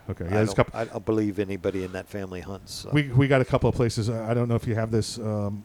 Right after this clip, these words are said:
Speaker 1: a-, around here that, uh, you can go and b-, buy.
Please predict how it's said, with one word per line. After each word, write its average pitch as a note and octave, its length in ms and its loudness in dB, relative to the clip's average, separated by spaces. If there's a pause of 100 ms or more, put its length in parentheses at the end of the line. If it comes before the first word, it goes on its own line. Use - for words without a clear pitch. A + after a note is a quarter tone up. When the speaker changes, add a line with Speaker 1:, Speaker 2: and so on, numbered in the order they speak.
Speaker 1:
a-, G#2+ 60 -4
around A2+ 460 0
here C#3 180 6
that, G2+ 300 2
uh, G#2 100 4
you G#2 160 2
can G#2 200 0
go G#2+ 220 6
and G2+ 200 0 (200)
b-, B2 140 -4
buy. A2 560 2